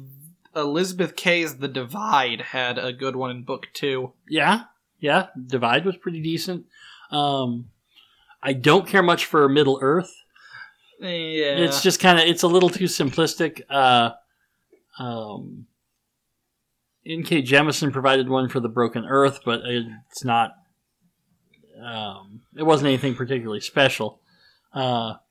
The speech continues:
Speaker 2: what was the other one I was just thinking of? Damn it. I can't remember. It was another famous one, too.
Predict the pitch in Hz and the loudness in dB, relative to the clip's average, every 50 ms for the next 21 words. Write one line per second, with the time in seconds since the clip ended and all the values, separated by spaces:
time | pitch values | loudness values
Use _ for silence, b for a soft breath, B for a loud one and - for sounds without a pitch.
0 | _ _ _ - - 165 190 202 - 226 220 196 160 131 113 110 104 - - - | _ _ _ -12 -6 -4 -4 -4 -2 -2 0 0 0 -2 -2 -4 -6 -8 -12 -16
1 | 110 - - 127 107 - 110 104 101 104 117 131 147 170 190 - _ _ _ _ | -14 -10 -8 -8 -8 -8 -10 -12 -12 -12 -12 -10 -10 -10 -10 -12 _ _ _ _
2 | _ _ _ _ _ _ _ _ _ _ _ _ _ _ _ _ _ _ _ _ | _ _ _ _ _ _ _ _ _ _ _ _ _ _ _ _ _ _ _ _
3 | _ _ _ _ - 120 - - 135 131 135 160 170 185 180 131 117 120 117 139 | _ _ _ _ -14 -12 -8 -6 -6 -6 -4 -4 -4 -2 -2 0 -2 -2 -2 -2
4 | 175 190 185 143 - 156 160 175 139 113 - 104 95 104 - 143 127 110 | -2 -2 -2 -2 -2 -4 -4 -4 -6 -6 -10 -12 -12 -10 -8 -6 -6 -6